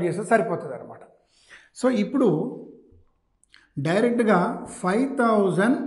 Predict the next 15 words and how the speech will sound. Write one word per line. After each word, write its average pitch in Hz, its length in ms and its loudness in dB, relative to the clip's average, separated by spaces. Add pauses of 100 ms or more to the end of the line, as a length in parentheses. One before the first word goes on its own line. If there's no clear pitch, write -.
(1080)
ఫోర్ 214 400 4
హండ్రెడ్ 202 440 0 (640)
ఎయిటీ 214 340 0 (260)
సిక్స్ 185 400 0 (260)
is 254 100 2 (180)
divisible 208 560 2 (100)
by 220 100 4 (240)
ఎయిట్. 156 220 -2 (1300)
ఇక్కడ 269 220 4 (1000)
two 294 100 4 (160)
methods. 147 360 -2 (600)
ఒక 185 120 2 (100)
method 247 380 6
ఏమిటి 220 320 2 (220)
అంటే, 165 260 -2